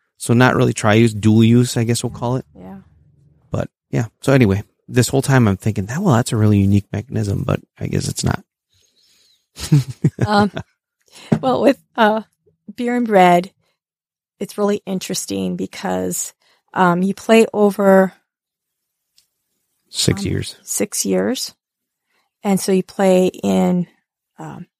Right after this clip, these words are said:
Speaker 2: harvest years and then lean years.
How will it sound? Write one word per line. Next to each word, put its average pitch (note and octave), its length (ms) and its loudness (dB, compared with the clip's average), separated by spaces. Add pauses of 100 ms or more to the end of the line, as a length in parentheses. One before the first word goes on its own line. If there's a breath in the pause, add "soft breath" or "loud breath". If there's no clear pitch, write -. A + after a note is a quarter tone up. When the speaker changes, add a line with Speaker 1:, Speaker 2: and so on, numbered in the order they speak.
(220)
Speaker 2:
harvest G3+ 540 -2
years G3 640 -2
and F#3+ 180 -4
then F#3 360 0
lean F#3 260 2
years. F3+ 560 -6